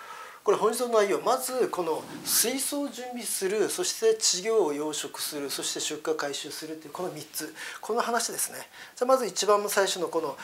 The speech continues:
えー、水槽を準備する。さあ、皆さん、農業一回置いていきましょう。頭の中からね。一回農業を置いて、はい、じゃあ、えー、水産業、いわゆる、えー、養殖を始めようと思ってください。い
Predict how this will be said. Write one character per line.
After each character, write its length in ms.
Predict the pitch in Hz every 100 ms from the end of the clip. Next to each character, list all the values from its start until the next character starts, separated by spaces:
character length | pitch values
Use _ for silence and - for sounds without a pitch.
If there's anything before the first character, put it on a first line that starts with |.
| - -
え 280 | 139 131 131
ー、 20 |
水 280 | - 254 285
槽 260 | - 311
を 100 | 302
準 180 | - 254
備 120 | 240
す 180 | - -
る。 100 | - - - - - - - - - -
さ 200 | - 269
あ、 40 |
皆 180 | 180 185
さ 120 | 156
ん、 60 | 117 - - -
農 300 | 165 247 285
業 200 | 220 165
一 160 | - 214
回 180 | - 233
置 100 | 208
い 20 |
て 60 | 214
い 40 |
き 40 |
ま 80 | 214
し 40 | 170
ょ 40 |
う。 20 | - - - -
頭 260 | 160 180
の 60 | 180
中 180 | 175 -
か 80 | -
ら 80 |
ね。 160 | - 185 - -
一 100 | 185 180
回 300 | - 247 226
農 200 | 226 233
業 180 | 226
を 160 | 165 -
置 80 | 180
い 40 |
て、 280 | 147 - 156
は 160 | 131 202
い、 60 | - -
じ 80 | 156
ゃ 40 |
あ、 100 | - - - - -
え 340 | 151 151 143 135
ー、 20 |
水 300 | - - 254
産 340 | 285 320 330 302
業、 260 | 131 131 - _
い 80 | 165
わ 80 | 196
ゆ 60 | 202
る、 60 | 151
え 680 | 160 - 143 131 127 135 147
ー、 40 |
養 180 | 180 277
殖 260 | - -
を 80 | 311
始 220 | - 247
め 80 | 269
よ 80 | 269
う 40 |
と 120 | 277 -
思 100 | 151
っ 20 |
て 80 | 147
く 40 |
だ 80 | -
さ 80 |
い。 20 |
い 40 | -